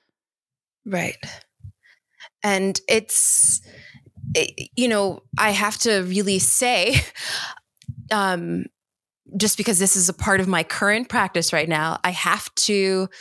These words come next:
say I am thankful and I honor the parts of myself that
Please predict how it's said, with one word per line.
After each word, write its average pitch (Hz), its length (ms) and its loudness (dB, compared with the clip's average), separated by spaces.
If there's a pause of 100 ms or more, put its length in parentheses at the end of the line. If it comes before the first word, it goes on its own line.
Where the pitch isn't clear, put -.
say 180 640 2
I 190 160 2
am 247 380 0 (280)
thankful 240 600 0
and 190 120 2
I 180 240 0
honor 214 360 0
the 196 120 -6
parts 190 440 0
of 196 120 0
myself 180 680 0 (380)
that 175 400 0